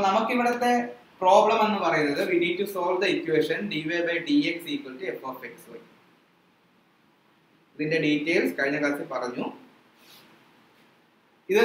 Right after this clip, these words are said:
സോൾവ് ചെയ്യണമെന്നുണ്ടെങ്കിൽ we need to know the initial point. നമുക്കിപ്പോൾ അറിയാം y at എക്സ് സീറോ എന്ന് പറയുന്നത് വൈ സീറോ ആണ്. y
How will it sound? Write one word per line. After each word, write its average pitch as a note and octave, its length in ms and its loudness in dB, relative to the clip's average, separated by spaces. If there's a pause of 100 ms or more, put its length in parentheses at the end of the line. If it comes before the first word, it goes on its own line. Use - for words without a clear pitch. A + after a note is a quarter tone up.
സോൾവ് G#3 400 2
ചെയ്യണമെന്നുണ്ടെങ്കിൽ F#3 920 -2
we E3 100 2
need E3 180 -4
to E3 100 -8
know D#3+ 200 0
the C#3+ 120 0
initial D3 280 -12 (120)
point. D#3+ 260 -2 (240)
നമുക്കിപ്പോൾ D3+ 440 -4 (100)
അറിയാം D#3 320 2 (460)
y E3+ 60 4 (140)
at F3+ 200 0
എക്സ് - 200 -2
സീറോ F3+ 300 2
എന്ന് E3 200 -2
പറയുന്നത് C#3 420 0 (200)
വൈ B2+ 100 -2 (120)
സീറോ A#2 300 -12
ആണ്. - 120 -20 (2000)
y D#3 40 2